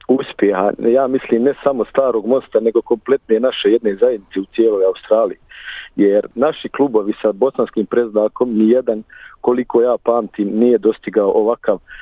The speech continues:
nivo ili level takmičenja. Što je ne ta-,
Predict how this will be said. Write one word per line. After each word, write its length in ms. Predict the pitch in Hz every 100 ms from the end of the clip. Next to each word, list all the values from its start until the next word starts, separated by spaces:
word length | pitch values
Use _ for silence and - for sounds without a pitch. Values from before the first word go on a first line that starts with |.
| - -
nivo 580 | 98 107 135 127 113 98 -
ili 300 | 110 107 101
level 380 | 104 117 107 92 - _
takmičenja. 640 | 101 - 80 - 85 78 - - - -
Što 240 | - 127
je 180 | 123 113 - _ _ _ _ -
ne 200 | 117 143
ta-, 220 | - 143